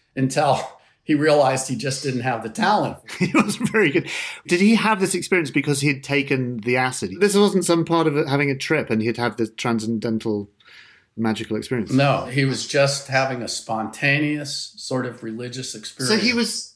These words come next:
Speaker 2: how interesting. It's 'cause it sounds like, when you read it like that, it sounds exactly how people might describe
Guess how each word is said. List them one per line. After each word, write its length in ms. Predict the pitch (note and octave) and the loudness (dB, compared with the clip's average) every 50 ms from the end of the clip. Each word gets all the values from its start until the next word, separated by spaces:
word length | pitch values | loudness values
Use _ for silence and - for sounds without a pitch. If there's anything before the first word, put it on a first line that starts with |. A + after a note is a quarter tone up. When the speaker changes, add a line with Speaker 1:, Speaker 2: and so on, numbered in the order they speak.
| _ | _
Speaker 2:
how 280 | - - - F3+ G3+ G#3 | -8 -2 2 4 6 6
interesting. 520 | G#3+ A3+ G#3+ - G3+ - - - G#2 G#2 | 6 4 4 0 -2 -2 -2 -2 -2 -2
It's 140 | G#2+ C3+ - | -2 -4 -2
'cause 160 | - - E3 | 0 2 4
it 80 | F#3+ G3 | 4 4
sounds 400 | - - G#3+ A3+ B3+ A#3+ G3+ D#3 | 4 2 2 2 4 4 2 4
like, 140 | D#3+ D#3 D#3 | 4 2 4
when 120 | D#3 E3 E3 | 4 4 4
you 120 | D#3+ D#3 | 4 4
read 200 | D#3 E3+ G3+ G3+ | 4 4 4 4
it 80 | G3 C3+ | 2 2
like 160 | B2 C3 C3 | 0 -2 0
that, 180 | C#3 C#3+ D3 B2+ | 2 2 2 0
it 80 | A2 | -2
sounds 340 | - - - D#3 D#3+ D#3 C3 | -2 0 0 2 2 2 0
exactly 460 | A#2+ G#2+ G2+ B2+ C#3+ D3+ - C3 A#2 G#2+ | 0 0 2 0 0 0 0 -2 -2 0
how 160 | A2 A2+ A2 | 0 0 -2
people 520 | G#2 - A2+ A2 A2 A#2 A2 G#2+ G#2+ G2+ - - - - - - _ - | 0 0 0 0 0 0 0 0 0 -2 -6 -12 -20 -20 -20 -18 _ -2
might 220 | A2+ A#2 A#2+ A#2 | -2 0 0 -2
describe 720 | A2 G#2+ - - - A#2+ A#2 A#2 A#2 A2+ A2 G#2 F#2+ G#2+ | -4 -6 -6 -2 0 2 2 2 4 2 2 0 -2 -4